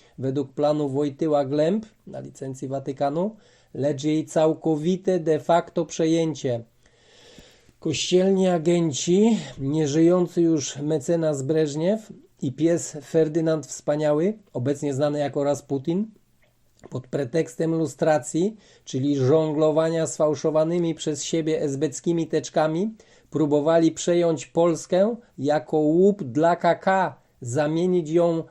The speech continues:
w teokleptokrację, coś a la ochlokleptokracja pis z lat dwa tysiące piętnaście dwadzieścia trzy, tyle że oficjalnie współzarządzaną przez episkopat.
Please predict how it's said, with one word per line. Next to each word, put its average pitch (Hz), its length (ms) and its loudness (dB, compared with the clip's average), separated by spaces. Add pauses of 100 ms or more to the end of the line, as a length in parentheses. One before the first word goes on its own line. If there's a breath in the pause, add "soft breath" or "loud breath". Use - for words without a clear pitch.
w - 220 -20
teokleptokrację, 165 1700 0 (260 soft breath)
coś 160 340 -4
a 160 100 -2
la 160 340 0 (320 soft breath)
ochlokleptokracja 160 1400 0
pis 185 460 -4 (100)
z 127 120 -12
lat 147 320 -2
dwa 131 220 -6
tysiące 147 460 -6
piętnaście 143 640 -6
dwadzieścia 135 520 -6
trzy, 156 360 -4 (400 soft breath)
tyle 143 320 0
że 139 300 0 (140 loud breath)
oficjalnie 165 1000 0
współzarządzaną 156 1080 0
przez 160 340 -2
episkopat. 147 840 -4